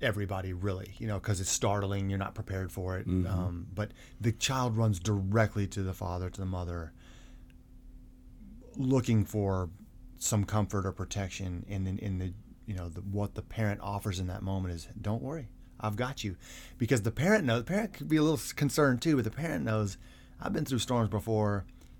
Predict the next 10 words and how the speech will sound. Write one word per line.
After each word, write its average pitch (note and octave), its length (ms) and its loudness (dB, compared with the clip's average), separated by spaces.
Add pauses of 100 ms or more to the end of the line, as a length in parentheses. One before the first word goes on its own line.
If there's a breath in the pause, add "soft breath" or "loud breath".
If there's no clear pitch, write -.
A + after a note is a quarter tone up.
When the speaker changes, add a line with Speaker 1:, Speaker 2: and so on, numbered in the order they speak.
(200)
Speaker 1:
This G2 140 -4
house A2+ 260 2
is A2 100 -2
secure." F#2+ 680 0 (420 loud breath)
And G2 100 -4
so G#2+ 200 2
this G2 220 0
surety, A#2 460 4
you F#2 160 -4
know, F#2 300 -2